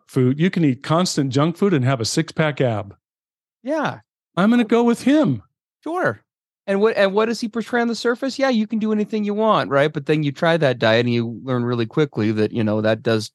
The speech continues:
Speaker 2: that just doesn't work the way it's portrayed. And
Speaker 1: Yes.
Speaker 2: so what's the common reality here between these different examples we're giving? Is it's not real, right? And this is where we, if we,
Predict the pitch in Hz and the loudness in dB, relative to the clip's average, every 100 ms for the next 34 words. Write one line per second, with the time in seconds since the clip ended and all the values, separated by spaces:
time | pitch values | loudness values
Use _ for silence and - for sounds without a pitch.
0 | - 120 113 110 113 107 107 107 110 107 | -4 -4 -4 -4 -4 -4 -6 -8 -8 -8
1 | 104 - 101 - 113 101 101 _ _ 117 | -8 -10 -18 -6 -4 -4 -12 _ _ 0
2 | 113 107 220 214 196 247 - 202 - 175 | 4 4 2 0 -2 -2 -2 -2 2 2
3 | 170 160 143 135 135 131 107 104 104 98 | 2 2 2 2 4 2 2 0 -4 -6
4 | - 117 104 101 107 104 98 101 110 120 | -4 -2 0 -2 -4 -6 -6 -6 -6 -10
5 | 120 113 117 113 123 120 _ _ _ _ | -12 -8 -6 -6 -8 -10 _ _ _ _
6 | _ 143 135 - 139 143 120 117 147 101 | _ -4 -4 -2 0 0 -2 -4 -2 -6
7 | - _ _ _ _ _ _ _ 123 131 | -12 _ _ _ _ _ _ _ 2 2
8 | 131 131 220 - 151 143 131 123 123 107 | 4 2 2 0 2 2 2 2 0 0
9 | 123 117 | -2 -4